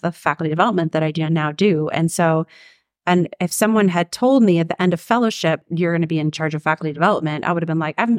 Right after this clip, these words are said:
I don't know anything about faculty development." And so I think it's really important to,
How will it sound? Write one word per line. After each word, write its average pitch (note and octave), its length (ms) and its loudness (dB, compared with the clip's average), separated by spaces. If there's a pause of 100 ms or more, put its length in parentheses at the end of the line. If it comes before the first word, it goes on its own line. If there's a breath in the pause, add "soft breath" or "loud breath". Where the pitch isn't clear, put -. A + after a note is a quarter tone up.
I G#3+ 80 2
don't C4+ 120 -2
know C4 80 -2
anything C4 240 0
about F#3+ 260 2
faculty E3 320 -4
development." D#3 560 -4
And G3+ 160 0
so F#3+ 340 2
I - 40 0
think A3 160 2
it's - 160 -6
really F#3 160 2
important F3 460 -2
to, E3 440 -2